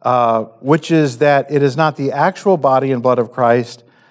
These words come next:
but rather the spiritual body and blood of Christ. Again, that would not be our understanding of Scripture this morning. Um, we know that Jesus is talking figuratively here, and that should not bother us.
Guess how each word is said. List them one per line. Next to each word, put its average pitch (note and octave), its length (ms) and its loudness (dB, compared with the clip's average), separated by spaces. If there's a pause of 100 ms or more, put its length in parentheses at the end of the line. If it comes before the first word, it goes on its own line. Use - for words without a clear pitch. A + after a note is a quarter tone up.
(220)
but C3+ 120 0
rather C#3+ 380 0
the B2+ 120 -2
spiritual D#3 680 -2
body A2 340 0
and G#2+ 100 -2
blood G#2+ 140 0
of G#2 120 -6
Christ. G#2+ 500 -6 (580)
Again, C#3 320 0
that D3+ 140 0
would C#3+ 120 -6
not C#3+ 180 -2
be C3 200 -4 (100)
our C3+ 240 0
understanding A#2+ 540 -6
of G#2+ 100 -12
Scripture A#2 460 -8 (260)
this - 220 -16
morning. G#2+ 340 -8 (600)
Um, B2 600 -2 (840)
we E3+ 200 2
know F#3+ 220 2
that D3 100 0
Jesus C#3 380 -6
is C3 80 -14
talking B2 520 -4
figuratively A2+ 1000 -8 (100)
here, G#2+ 440 -16 (320)
and A#2+ 360 -8 (300)
that C3 140 -2
should C3 160 -6
not A#2+ 180 -4
bother A#2+ 320 0
us. - 320 -14